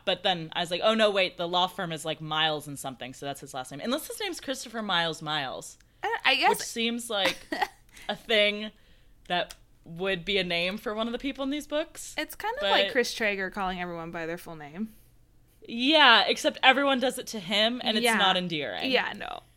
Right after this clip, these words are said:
Speaker 2: <laughs>
Speaker 1: But anyway, so this guy, Christopher Miles, who is a lawyer at this law firm that is Miles and something, he needs some interns, so he hires some,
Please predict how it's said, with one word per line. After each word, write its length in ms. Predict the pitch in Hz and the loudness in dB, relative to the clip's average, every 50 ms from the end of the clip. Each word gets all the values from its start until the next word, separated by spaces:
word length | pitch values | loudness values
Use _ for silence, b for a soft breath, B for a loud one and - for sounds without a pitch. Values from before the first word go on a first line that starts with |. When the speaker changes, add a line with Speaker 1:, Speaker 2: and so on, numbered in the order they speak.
| _ - | _ -10
Speaker 2:
<laughs> 60 | 285 - - 262 - - 262 247 - - 254 - 262 - - - B B B B B B B B 392 381 | -8 -8 -8 -8 -6 -4 -6 -6 -6 -8 -10 -10 -10 -10 -12 -16 B B B B B B B B -2 4
Speaker 1:
But 120 | 339 277 285 | 4 6 6
anyway, 360 | 320 330 320 285 262 240 240 | 6 6 6 6 6 4 4
so 400 | - - 262 247 247 240 240 - - - | 2 2 2 2 2 0 -2 -4 -4 -2
this 200 | 269 277 226 - | -2 -2 -2 2
guy, 180 | 269 262 269 | 2 2 2
Christopher 520 | 269 - - 269 262 - - - - 262 247 | 2 0 -2 -2 -2 -4 -8 -8 -6 -4 0
Miles, 640 | 233 208 196 175 180 175 165 160 165 185 - - - - | 2 4 4 4 4 4 2 2 0 -4 -6 -10 -12 -8
who 100 | 202 196 | -6 -4
is 160 | 190 190 190 | -4 -2 -2
a 80 | 202 196 | -2 -2
lawyer 460 | 196 196 185 180 180 170 165 165 170 | 0 2 2 4 4 2 2 0 0
at 180 | - - 180 - | -2 -2 -4 -4
this 280 | 170 165 165 - - - | -6 -8 -8 -8 -12 -14
law 300 | - 175 170 170 170 170 | -8 -2 0 4 4 4
firm 360 | 165 - 170 160 156 156 156 160 | 2 2 -2 -2 -2 -2 -2 -2
that 140 | 156 151 | -4 -4
is 200 | 160 156 - - | -4 -6 -8 -6
Miles 400 | 165 170 165 165 165 175 170 - | -2 0 2 2 2 2 0 -4
and 100 | 202 190 | -6 -8
something, 540 | - - 165 151 139 - 135 143 151 202 220 - _ _ _ - b b b b b b b b b b b | -4 -4 -4 -4 -4 -6 -8 -6 -8 -8 -12 -16 _ _ _ -20 b b b b b b b b b b b
he 600 | - - 247 226 220 226 226 226 226 226 226 233 - - | -6 -2 0 2 2 2 2 2 2 0 0 0 -2 -2
needs 300 | - 208 208 214 170 - | -4 -4 -2 -2 -4 -4
some 120 | - 208 233 | -4 -2 0
interns, 640 | 269 269 233 262 254 240 240 240 233 233 220 - - - | 0 0 0 0 0 0 0 -2 -4 -4 -6 -10 -14 -14
so 720 | - - - - 185 180 180 175 170 165 165 160 165 165 - - _ | -12 -8 -4 -2 0 2 2 2 2 0 0 -2 -2 -4 -8 -12 _
he 220 | - - - 156 165 | -14 -10 -8 -4 0
hires 400 | 196 220 240 226 220 226 226 - | 2 2 4 4 2 0 -2 0
some, 400 | 226 208 196 196 196 190 185 | 0 2 2 0 0 -4 -10